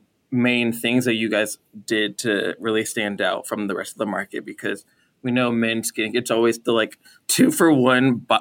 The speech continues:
like, it's, like, face and body. And, like, no, you should not be doing that. But how did you guys kind of create the genesis of being like, "This is how we're gonna be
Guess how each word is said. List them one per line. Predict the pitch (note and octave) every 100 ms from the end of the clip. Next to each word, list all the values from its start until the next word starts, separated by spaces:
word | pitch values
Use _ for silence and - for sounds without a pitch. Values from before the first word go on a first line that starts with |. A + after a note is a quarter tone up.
| C#3+
like, | B2 A#2
it's, | B2
like, | A#2 -
face | - F3 E3+ D3
and | D#3+ D3+
body. | A#2+ A2+ A2+ A2+
And, | A2 G2+
like, | G#2+ - _
no, | B2 B2+ G#2+ G#2
you | G2+
should | G#2+ B2
not | A#2+ G#2
be |
doing | G2+ G2 G2
that. | G#2 - - - _ _
But | - B2
how | C3
did | C3+ D#3+
you |
guys | D3+ C#3+
kind | - B2
of | A2 G2+
create | B2 A2
the | A2
genesis | G2+ G#2+ G#2 A2+ A2
of | G#2+ G#2
being | G2+
like, | G2 G2
"This | A2
is |
how | B2+ G#2+
we're | G#2+
gonna | G#2+ G#2
be | G2+ G2+ -